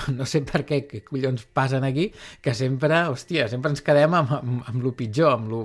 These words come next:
amb lo negatiu, amb lo que ens limita, amb obstacles, va? La majoria de gent. Però, clar, jo m'he trobat que a través de l'escriptura, doncs, realment pots canviar tot això.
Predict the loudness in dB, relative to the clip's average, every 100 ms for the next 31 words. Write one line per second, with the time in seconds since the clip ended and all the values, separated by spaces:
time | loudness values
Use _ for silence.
0 | -8 -12 -10 -6 -4 -4 -4 2 2 0
1 | -6 -14 -8 -6 -4 -4 -4 -4 2 2
2 | 2 2 -2 -6 -6 -4 -4 -6 -8 -6
3 | -4 -4 -4 -6 -8 -20 _ _ _ -6
4 | -2 0 0 -2 0 2 2 0 -4 -6
5 | -8 -14 _ _ _ _ _ -6 0 0
6 | 2 2 2 0 0 2 2 -2 -4 -4
7 | -2 -2 -2 -4 -6 -8 -4 -4 -4 -2
8 | 2 2 0 -8 _ _ _ _ _ _
9 | _ -8 -6 -4 0 2 2 0 -2 -2
10 | -2 -4 0 0 0 -4 -8 -10 -10